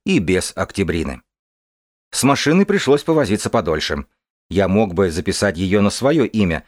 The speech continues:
но тогда мне пришлось бы проходить техосмотр и регистрацию машины каждый раз, как я получал новую визу. Это, разумеется, меня не вдохновляло, и я решил сделать проще – зарегистрировать её на кого-нибудь местного. И такой человек нашёлся –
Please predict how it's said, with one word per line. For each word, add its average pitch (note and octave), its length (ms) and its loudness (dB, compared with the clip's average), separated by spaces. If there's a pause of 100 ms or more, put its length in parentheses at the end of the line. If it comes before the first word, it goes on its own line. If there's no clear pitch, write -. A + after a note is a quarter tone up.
(180)
но G2+ 120 2
тогда G#2+ 340 0
мне B2 140 2
пришлось A#2 400 0
бы G#2 100 2
проходить G2 520 -2
техосмотр A#2+ 720 -2 (160)
и A#2 120 2
регистрацию F#2+ 640 -2
машины F2 360 -2
каждый D2+ 320 -4
раз, A2+ 260 -2 (200)
как - 200 -2
я A2 120 2
получал F#2+ 480 0
новую E2 560 0
визу. E2+ 400 -2 (640)
Это, E3 280 2
разумеется, E3 560 2
меня C3+ 260 4
не B2 300 4
вдохновляло, F#2+ 1080 0 (260)
и F2+ 60 -2
я G2 180 2
решил F#2+ 340 -2
сделать B2 360 0
проще – B2+ 440 0 (280)
зарегистрировать G2+ 880 0
её C#3+ 220 2
на D3+ 100 0
кого-нибудь G2+ 640 0
местного. D#2 480 -2 (540)
И A#2+ 80 0
такой G3+ 300 2
человек D#3 320 0
нашёлся – F2+ 560 -2